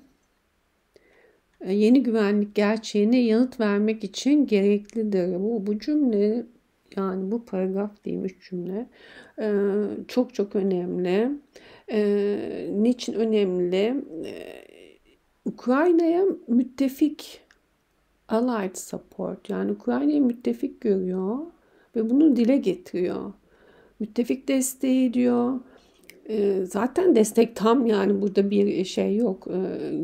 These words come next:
gizlilik yok ama ilk defa, e, Genel Sek-, nato Genel Sekreteri bunu bu metinde açık bir şekilde, e, allied support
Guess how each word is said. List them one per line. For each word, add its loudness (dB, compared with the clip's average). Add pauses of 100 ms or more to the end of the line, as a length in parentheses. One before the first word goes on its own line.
gizlilik -2
yok 2
ama 2
ilk -4
defa, 0 (380)
e, 2
Genel 2
Sek-, -2
nato -2
Genel 0
Sekreteri -4
bunu 0
bu -2
metinde -2
açık -8
bir 0
şekilde, -4 (420)
e, -4 (300)
allied -4
support -8